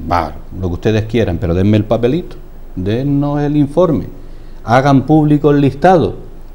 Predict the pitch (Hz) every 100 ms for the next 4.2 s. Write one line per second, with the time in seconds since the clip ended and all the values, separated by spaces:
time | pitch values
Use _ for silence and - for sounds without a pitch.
0 | - 104 101 101 90 98 101 110 110 110
1 | 120 127 127 - 131 143 143 135 127 233
2 | 220 - - - - - - - - 107
3 | 104 101 92 90 90 95 95 131 120 214
4 | 240